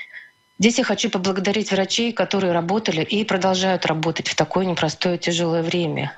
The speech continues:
Многие из них, выполняя обязанности исследователей, стали работать с усиленной основной нагрузкой, в карантине, с тяжелыми больными, некоторые врачи с ковидными пациентами.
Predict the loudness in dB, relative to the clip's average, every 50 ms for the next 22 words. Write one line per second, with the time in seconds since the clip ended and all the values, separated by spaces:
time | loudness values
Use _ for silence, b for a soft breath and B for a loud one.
0 | -2 0 2 2 2 2 2 0 0 0 2 0 0 0 2 0 0 2 2 2
1 | 2 2 2 2 2 0 0 0 0 0 0 0 2 0 -2 -2 -2 -2 -4 -4
2 | -8 _ _ _ -2 0 2 2 2 2 2 0 -2 -2 -2 -2 -2 -2 -2 B
3 | B B B B B B -6 4 4 6 6 6 4 2 2 2 0 0 0 -2
4 | -2 -2 0 -2 0 0 0 0 0 0 0 0 0 0 0 0 -2 0 2 2
5 | 2 2 2 2 2 2 0 0 0 -2 -2 -4 -4 -2 -2 -2 -2 -4 -10 -20
6 | -20 _ B B B B B B -4 2 2 4 4 2 -2 -2 -2 -2 0 0
7 | -2 -4 -2 -2 -2 0 0 0 0 0 0 2 0 0 2 0 0 0 0 0
8 | -2 -4 -6 B B B B B B B B 0 0 2 2 0 -2 0 -2 0
9 | 0 0 -2 0 0 -2 -2 -2 -2 -4 0 0 2 2 2 0 0 0 -2 -2
10 | -2 -4 -6 -6 -2 -2 -2 -2 -2 -6 -8 -8 -8 -8